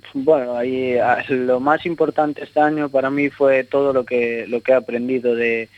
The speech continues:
de los demás pilotos, de correr un mundial, de lo que son las últimas y las primeras vueltas, todo eso.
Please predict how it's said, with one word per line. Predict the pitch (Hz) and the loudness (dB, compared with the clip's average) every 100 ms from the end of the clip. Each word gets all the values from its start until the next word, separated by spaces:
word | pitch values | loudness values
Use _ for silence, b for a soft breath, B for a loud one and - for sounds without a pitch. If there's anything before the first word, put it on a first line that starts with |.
| B B - | B B 2
de | 127 | 4
los | 120 | 6
demás | 117 123 127 | 4 2 2
pilotos, | - 123 135 139 - 135 127 | 0 0 2 2 2 0 2
de | 123 120 | 0 0
correr | 117 120 127 | 0 0 0
un | 123 120 | 0 -6
mundial, | 117 117 135 131 127 120 | -6 0 2 4 2 -4
de | 117 | -8
lo | 117 | -8
que | 120 | -8
son | 127 120 | -8 -6
las | 117 127 | -6 -6
últimas | 113 120 113 - | -12 -6 -4 -4
y | 117 | -4
las | 113 - | -4 -4
primeras | 120 113 110 110 123 | -8 -6 -2 -2 2
vueltas, | 123 120 120 117 | 2 2 -2 -2
todo | - 110 107 | -2 -2 -2
eso. | 104 104 | -6 -10